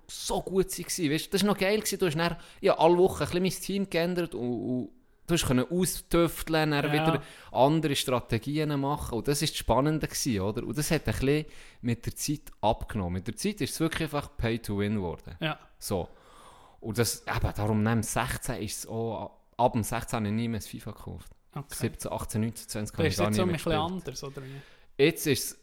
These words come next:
Speaker 1: jetzt habe ich auch ein Team, wo, wo zum Teil teurere drinnen sind, aber von teurer rede ich dreißig, vierzigtausend.
Speaker 2: Mhm.
Speaker 1: Ähm, und ich habe jetzt hundert Stutz ausgegeben.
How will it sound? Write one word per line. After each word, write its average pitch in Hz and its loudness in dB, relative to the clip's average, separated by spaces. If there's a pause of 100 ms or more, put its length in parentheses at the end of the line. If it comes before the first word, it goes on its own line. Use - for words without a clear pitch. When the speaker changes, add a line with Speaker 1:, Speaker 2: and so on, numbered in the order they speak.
(100)
Speaker 1:
jetzt 151 2
habe 123 8
ich 135 4
auch 165 10
ein 151 -2 (160)
Team, 156 2
wo, 110 4
wo 113 0
zum 113 -4
Teil 139 4
teurere 147 0
drinnen 135 0
sind, 135 -6 (320)
aber 98 0
von - -6
teurer 98 -2
rede 90 -4
ich 85 -6
dreißig, 98 -6 (220)
vierzigtausend. 117 -8 (160)
Speaker 2:
Mhm. 147 -8 (460)
Speaker 1:
Ähm, 95 -6 (580)
und 98 -4
ich 104 -4
habe 98 -4
jetzt 92 -8
hundert 107 -4
Stutz - -10
ausgegeben. - -12